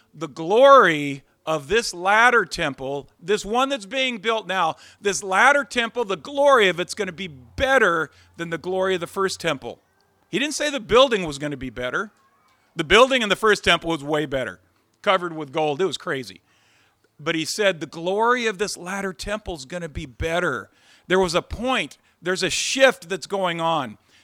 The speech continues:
Later on, Jesus, as he comes, John chapter two, Jesus turns to the people, the same culture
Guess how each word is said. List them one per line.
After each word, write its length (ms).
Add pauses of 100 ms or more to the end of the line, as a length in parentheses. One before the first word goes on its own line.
Later 400
on, 300
Jesus, 880 (260)
as 160
he 120
comes, 560 (300)
John 300
chapter 360
two, 260
Jesus 520
turns 320
to 60
the 100
people, 480 (220)
the 160
same 440
culture 680